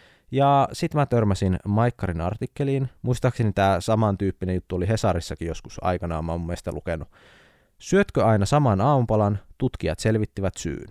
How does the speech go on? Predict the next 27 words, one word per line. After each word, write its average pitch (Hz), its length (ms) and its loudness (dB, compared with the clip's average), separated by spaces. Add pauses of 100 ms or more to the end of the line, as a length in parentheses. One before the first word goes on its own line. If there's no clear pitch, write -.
(200)
Tästä 143 420 2
jutusta 160 440 0
selvisi, 120 400 2
että 110 180 -2 (480)
aamupala 147 640 4 (100)
on 139 260 4 (100)
tosiaan 107 380 2
yksi - 260 -6
niitä 101 180 2
tottumuksia 98 560 -4
ihmisille, 98 440 2
jotka 90 240 -2
vaan 85 180 -2
jämähtää, 113 560 2
et 92 100 2
suurin 131 320 2
osa 107 200 2
meistä 98 280 0
painaa 95 540 2
päivästä 123 480 2
toiseen 101 460 0
sillä 90 180 -2
samalla 110 480 4
aamupalastrategialla 85 1080 0
sen 85 180 -4
aamun 90 320 0
läpi. 131 300 2